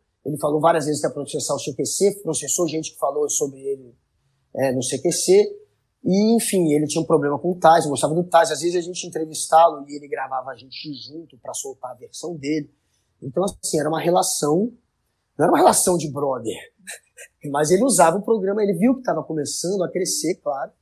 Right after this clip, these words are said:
E aí fica esse, essa discussão hoje. Vem cá, a gente não deveria ter mostrado menos, porque a gente acabou, né, chocando o ovo da serpente, né? Most-,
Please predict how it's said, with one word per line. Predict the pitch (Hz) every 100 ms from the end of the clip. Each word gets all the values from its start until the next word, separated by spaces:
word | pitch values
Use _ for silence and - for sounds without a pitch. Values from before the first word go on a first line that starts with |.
| _ _ _ _ _ _
E | -
aí | 170
fica | 165 214 226
esse, | 220 214 -
essa | 190 185
discussão | 190 175 - 220 - 220
hoje. | 233 196 156 139
Vem | 208
cá, | 196 160
a | 135
gente | 165 170
não |
deveria | 175 170 170 170
ter |
mostrado | 175 - 147 143
menos, | 139 175 170 - - _ _ _
porque | _ 131
a |
gente | 131 147
acabou, | 151 139 131 160 175 175 - - - - -
né, | 143 151
chocando | 147 - 151 - 151 160
o | 151
ovo | 156 156
da |
serpente, | 156 - - - 143 131 107 110
né? | 113
Most-, | 127 120